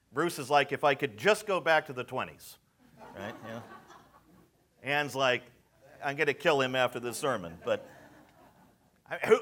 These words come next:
who hasn't said that? I mean, I, I hear Rachel sometimes say, "If I could just go back to high school." I'm like, "I,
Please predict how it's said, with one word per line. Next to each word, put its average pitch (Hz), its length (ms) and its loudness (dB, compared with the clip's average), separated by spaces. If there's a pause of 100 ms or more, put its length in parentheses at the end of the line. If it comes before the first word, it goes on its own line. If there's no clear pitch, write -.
who 226 240 6
hasn't 226 340 12
said 202 340 8
that? 113 180 4
I 151 60 6
mean, 170 200 -2
I, 175 200 2
I 196 160 6
hear 247 200 4
Rachel 185 460 4
sometimes 160 460 0
say, 170 120 0
"If 156 120 4
I 180 80 6
could 170 160 -4
just 190 160 -4
go 175 120 0
back 151 240 4
to 131 80 -2
high 190 160 0
school." 82 320 -12
I'm 175 120 -4
like, 160 240 0
"I, 247 140 6